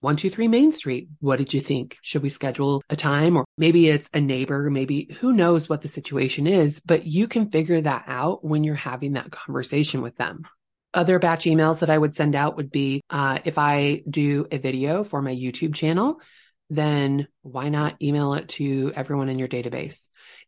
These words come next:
And if it's not applicable to everyone in your database, can you create a smart list of people that it is applicable to? Or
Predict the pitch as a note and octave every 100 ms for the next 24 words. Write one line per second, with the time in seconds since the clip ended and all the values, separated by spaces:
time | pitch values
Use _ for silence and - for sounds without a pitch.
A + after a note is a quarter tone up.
0 | C#3+ C#3+ D3+ - D3+ D3 D#3 E3+ F3 -
1 | D3+ - D3 C#3 C3+ C3 C3 B2+ B2+ B2
2 | C3 C3 - - D3+ C#3 - C#3+ C3 -
3 | D3 - B2 C#3+ D3 E3 E3 - D#3+ D#3+
4 | D#3 E3 D3+ C3+ C3+ - C3 C#3+ D#3 D3+
5 | D3+ D#3+ E3 F3+ F#3 G3 - D3+ C#3 C3+